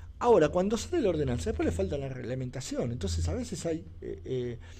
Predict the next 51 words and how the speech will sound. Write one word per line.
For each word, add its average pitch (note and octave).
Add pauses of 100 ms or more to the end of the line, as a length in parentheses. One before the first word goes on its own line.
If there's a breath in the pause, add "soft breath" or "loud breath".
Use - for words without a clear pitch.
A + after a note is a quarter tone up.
(440 loud breath)
eh, B2
y F3
esa A3
reglamentación C#3+
hay G#3
que D#3
militarla B2+
desde A2
el G#2
punto D#3
de A#2+
vista D3+
de A2
gestionarlo C#3+
con A#2
el A2+
pueblo, C3
con A2+
la A2
comunidad, A#2+
de -
qué C3+
forma, D#3
cómo. D#3 (360 loud breath)
Y D4
una D#4+
vez C4
que -
está, -
bueno, F#3
hay A#2+
que E3
ir G3
ahora G3+
al C3
área F#3+
que B2
interviene, C3+
y, A#2+
porque -
el A3+
área C4+
a -
veces F#3
le G#2+
cae F3+
como A#2+
un F#3+
paraguas E3+
algo F3
que, C3